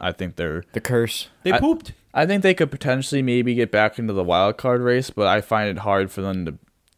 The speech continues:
Speaker 1: get back to beat Buffalo in the division. So
Speaker 3: No, yeah,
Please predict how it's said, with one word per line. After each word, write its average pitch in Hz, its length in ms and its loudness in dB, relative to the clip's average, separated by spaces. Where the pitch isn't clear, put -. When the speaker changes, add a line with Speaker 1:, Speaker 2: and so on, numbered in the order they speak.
Speaker 1:
get - 180 -6
back 90 280 -2
to - 80 -10
beat 90 280 -8
Buffalo 98 640 -2
in - 80 -8
the 92 60 -2
division. 87 580 -2
So 101 260 0
Speaker 3:
No, 110 220 2
yeah, 101 340 -4